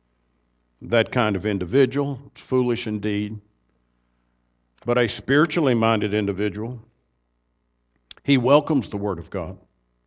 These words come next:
The spiritually minded individual, he's listening for and desires to know more about God's divine will. And so it is.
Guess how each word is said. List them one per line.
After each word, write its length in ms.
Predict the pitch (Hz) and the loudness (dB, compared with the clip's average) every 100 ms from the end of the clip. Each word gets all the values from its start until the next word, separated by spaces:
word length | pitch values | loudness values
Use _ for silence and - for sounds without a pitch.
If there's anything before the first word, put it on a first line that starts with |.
| _ _ _ _ - _ | _ _ _ _ -20 _
The 100 | - | -4
spiritually 680 | 120 - 165 175 170 143 135 | -4 2 6 6 4 4 4
minded 380 | 127 139 165 127 | 6 6 6 4
individual, 720 | 120 110 101 117 92 113 110 | 2 0 0 -2 0 -2 -2
he's 280 | 90 139 127 | -2 -2 0
listening 640 | 98 113 165 - 117 101 | -2 0 0 0 0 0
for 320 | 92 110 101 - - - | -2 -2 -2 -4 -12 -14
and 200 | - 135 | 0 2
desires 640 | 127 123 113 156 135 110 95 | 2 2 4 6 6 4 2
to 120 | - | -2
know 180 | 117 117 | 0 0
more 520 | 113 131 135 113 92 - | 2 4 4 2 0 -4
about 580 | 107 110 135 98 - - _ _ _ _ - | 0 2 2 0 -4 -16 _ _ _ _ -8
God's 420 | 82 113 110 92 | 0 2 2 0
divine 440 | 85 95 107 104 98 | -6 -4 -2 -2 -2
will. 460 | 110 101 78 - _ _ _ _ _ - - | -2 -2 -4 -10 _ _ _ _ _ -20 -10
And 200 | 107 98 | -6 -6
so 300 | - 110 110 | -2 0 2
it 80 | 110 | 2
is. 480 | 104 80 69 - | 0 -2 -6 -14